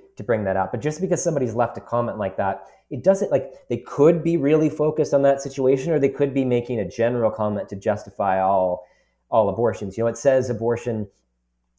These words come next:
isn't wrong. So I would, I would be looking at one thing <clears throat> in there that I could ask a question about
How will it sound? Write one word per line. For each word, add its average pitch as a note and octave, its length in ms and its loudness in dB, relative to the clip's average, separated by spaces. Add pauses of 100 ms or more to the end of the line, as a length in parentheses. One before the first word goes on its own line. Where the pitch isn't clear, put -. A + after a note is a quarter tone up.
(140)
isn't A2+ 500 -8 (100)
wrong. G2+ 580 -2 (400)
So - 380 0 (420)
I D3 140 6
would, F3 240 2 (280)
I C3+ 100 6
would F3+ 100 6
be F3 100 6
looking D#3 260 4
at B2+ 160 4
one B2+ 420 4
thing A2 400 0 (200)
<clears throat> F#3 280 -4
in B2 200 -2
there A2+ 240 2
that A2+ 120 2
I G#2+ 80 2
could A#2+ 140 -2
ask B2+ 300 -4
a G#2+ 40 -10
question C#3+ 380 0
about F#2+ 280 -2